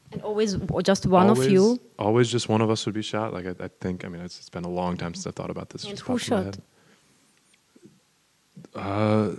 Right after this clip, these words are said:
Speaker 2: un-, unknown. Like, I, I don't, I don't think there was anybody specific.
Speaker 1: Wow, it's such a specific kind of torture.
Speaker 2: Yeah, and it was always, it was always, like, running around in a circle with other people, kind of like a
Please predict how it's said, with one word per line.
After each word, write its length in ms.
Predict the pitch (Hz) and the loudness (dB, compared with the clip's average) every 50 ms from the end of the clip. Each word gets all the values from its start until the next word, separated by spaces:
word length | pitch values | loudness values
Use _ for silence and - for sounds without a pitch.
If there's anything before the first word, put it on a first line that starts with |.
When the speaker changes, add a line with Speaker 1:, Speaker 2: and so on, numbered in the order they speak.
| - | -8
Speaker 2:
un-, 300 | - 117 123 127 123 120 - - | -6 -4 -4 -4 -4 -6 -8 -8
unknown. 760 | 110 110 120 117 110 110 113 117 107 101 95 92 92 98 - - - | -8 -6 -4 -4 -2 -2 -2 -2 -2 -4 -6 -8 -10 -12 -16 -12 -10
Like, 140 | 98 92 95 | -8 -8 -8
I, 60 | 95 | -8
I 40 | 98 | -8
don't, 300 | 98 95 98 101 98 - - | -8 -8 -8 -10 -10 -10 -12
I 60 | 107 | -10
don't 100 | 107 107 | -10 -8
think 140 | 98 113 101 | -8 -10 -8
there 100 | - 107 | -6 -6
was 120 | 101 92 | -4 -4
anybody 260 | 104 101 101 95 95 98 | -4 -4 -4 -4 -6 -8
specific. 680 | - - - - - - 104 - - - - - - _ _ _ _ _ _ _ _ _ _ _ _ _ _ _ _ _ _ _ _ _ _ | -8 -8 -8 -8 -8 -8 -8 -10 -12 -14 -14 -18 -20 _ _ _ _ _ _ _ _ _ _ _ _ _ _ _ _ _ _ _ _ _ _
Speaker 1:
Wow, 200 | - 185 190 - - | -20 -20 -20 -20 -20
it's 100 | - - | -14 -14
such 140 | 247 247 | -14 -14
a 60 | - 185 | -14 -16
specific 520 | - - 214 233 - 202 170 - 156 - | -8 -6 -6 -4 -4 -6 -6 -6 -8 -8
kind 180 | - 185 170 170 | -4 -4 -4 -4
of 160 | 180 - - - | -6 -10 -14 -12
torture. 240 | - - 180 - | -10 -10 -10 -6
Speaker 2:
Yeah, 240 | - 110 117 120 104 | -4 -2 0 2 2
and 80 | 95 95 | 0 0
it 20 | |
was 120 | 101 95 107 | 0 0 0
always, 260 | 107 110 113 107 101 | 2 2 2 2 2
it 80 | 104 | 0
was 200 | - 101 95 92 104 | -2 -4 -4 -4 -4
always, 280 | - 95 98 107 110 | -4 -2 -2 -2 -2
like, 100 | 104 101 95 | -2 -4 -4
running 260 | 90 95 95 110 117 | -4 -4 -4 -2 -2
around 260 | 113 104 101 101 101 | -2 0 0 0 -2
in 60 | 98 | -2
a 60 | 90 - | -4 -4
circle 480 | - - 98 95 - - 87 95 - - - - - - - - _ _ _ _ _ _ _ _ _ _ - | -4 -2 -4 -4 -4 -4 -8 -8 -8 -10 -12 -14 -14 -16 -18 -20 _ _ _ _ _ _ _ _ _ _ -8
with 340 | 95 92 90 90 82 - - | -6 -4 -4 -4 -6 -8 -10
other 220 | 95 92 95 90 | -8 -6 -6 -8
people, 520 | - - 98 87 - - 87 87 - 101 - - - - _ _ _ _ _ _ _ _ _ _ _ - | -4 -4 -6 -4 -4 -4 -6 -6 -6 -10 -16 -20 -20 -20 _ _ _ _ _ _ _ _ _ _ _ -18
kind 140 | - 92 90 | -14 -14 -10
of 60 | 85 | -10
like 120 | 87 85 | -10 -8
a 220 | 87 87 90 90 | -8 -8 -8 -10